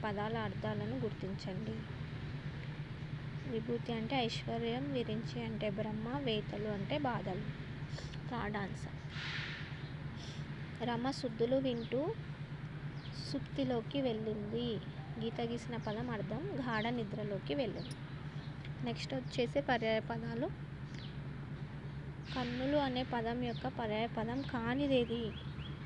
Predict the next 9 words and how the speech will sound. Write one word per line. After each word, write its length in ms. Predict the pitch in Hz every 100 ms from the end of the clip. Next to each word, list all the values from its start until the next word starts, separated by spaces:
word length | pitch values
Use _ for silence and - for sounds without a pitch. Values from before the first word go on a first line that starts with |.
| - -
కన్నులు 300 | 247 247 262
అంటే 260 | 262 254 247
ఏంటి? 200 | 247 285
నేత్రాలు, 540 | 269 226 - 226 233
నయనాలు, 640 | 269 226 214 214 208 277 427 - - - - -
అక్షులు. 640 | 233 - 226 202 - - -
కానిది 340 | 233 233 240
వచ్చేసి 480 | 220 - 220 214 233
అంటే 260 | 226 233